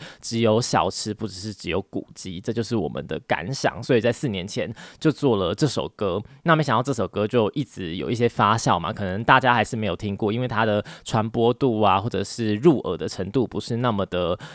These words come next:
流行跟时髦，但是在可能台南市政府或者是文化局这些官方单位，他们是很喜欢的。所以我们就很有幸的呢，就被邀请在十月三十号的时候，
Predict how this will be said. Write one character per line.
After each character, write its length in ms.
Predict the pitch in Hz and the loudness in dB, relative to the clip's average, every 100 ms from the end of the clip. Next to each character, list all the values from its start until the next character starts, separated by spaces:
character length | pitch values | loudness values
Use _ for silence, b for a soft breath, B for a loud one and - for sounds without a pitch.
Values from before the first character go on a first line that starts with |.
| B - | B 2
流 220 | 120 113 | 4 4
行 380 | 135 107 95 104 | 2 -4 -4 -2
跟 380 | 127 117 117 131 | 2 2 2 0
时 460 | - - 92 90 | -2 -4 -8 -8
髦， 380 | 113 95 73 120 B B | -4 -2 -2 -6 B B
但 140 | 147 139 | 0 2
是 160 | 151 | 0
在 500 | 139 156 123 107 104 104 - | 2 6 6 6 4 0 -4
可 100 | 101 | -4
能 140 | 98 | -4
台 160 | 101 113 | -2 0
南 100 | 120 | 0
市 160 | 147 | 0
政 220 | 127 120 | 2 2
府 240 | - - 87 | 0 -4 0
或 100 | 123 | 0
者 100 | 101 | 0
是 140 | - | -2
文 220 | 90 101 | -2 -2
化 260 | 113 151 107 | 0 2 2
局 200 | - 82 | 0 -6
这 100 | 110 | -6
些 80 | 120 | -2
官 200 | 117 101 | -2 0
方 200 | 104 107 | -2 -2
单 180 | 104 110 | 0 0
位， 80 | |
他 120 | 113 165 | 0 0
们 100 | 127 | 0
是 80 | |
很 240 | 147 117 87 | -2 -2 -2
喜 260 | - 71 - | -4 -6 -6
欢 300 | 101 82 85 | -4 -4 -4
的。 180 | 76 - B B B B B | -8 -10 B B B B B
所 180 | - | 8
以 20 | 202 | 10
我 140 | 165 | 10
们 100 | 110 | 8
就 100 | 156 | 6
很 200 | 127 110 | 6 6
有 160 | 117 98 | 4 4
幸 340 | - 156 104 | 2 0 0
的 140 | 101 | -2
呢， 280 | 98 95 98 | -2 -2 -2
就 220 | 101 131 | 4 4
被 240 | 107 131 113 | 6 4 4
邀 180 | 107 110 | 4 4
请 160 | 107 | 0
在 160 | 85 110 | -2 -2
十 280 | - - 95 | -4 -10 -4
月 180 | 113 110 | 0 0
三 600 | - - - - 107 123 | 0 -2 -2 2 2 2
十 220 | - 107 | -4 -6
号 240 | - 113 | 0 0
的 100 | 95 | 0
时 220 | 98 - 95 | -4 -6 -8
候， 340 | 110 110 98 | -2 0 0